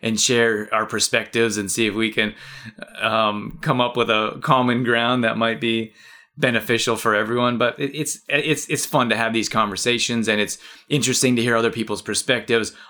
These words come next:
I think if you look at social media, far too many people get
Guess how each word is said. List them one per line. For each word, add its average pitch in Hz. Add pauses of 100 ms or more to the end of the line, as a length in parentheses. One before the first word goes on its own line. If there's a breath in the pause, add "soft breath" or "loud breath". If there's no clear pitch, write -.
I 113
think 127
if 113
you 117
look 113
at 104
social 113
media, 120 (160)
far 120
too 120
many 113
people 113
get 110